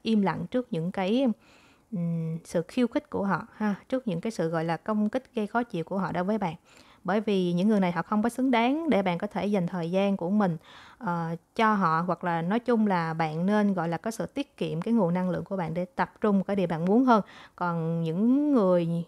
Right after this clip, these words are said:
ờ, những cái người, gọi là, tiêu cực bên ngoài thì bạn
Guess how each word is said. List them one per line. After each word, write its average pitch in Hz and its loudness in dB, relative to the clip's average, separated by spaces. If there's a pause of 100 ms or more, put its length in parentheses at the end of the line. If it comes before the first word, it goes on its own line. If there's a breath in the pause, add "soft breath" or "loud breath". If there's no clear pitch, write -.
ờ, 165 -6 (640 soft breath)
những 180 -6
cái 233 2
người, 180 4
gọi 165 0
là, 170 0 (140)
tiêu 226 2
cực - -4
bên 196 2
ngoài 175 0
thì 180 -6
bạn 170 -6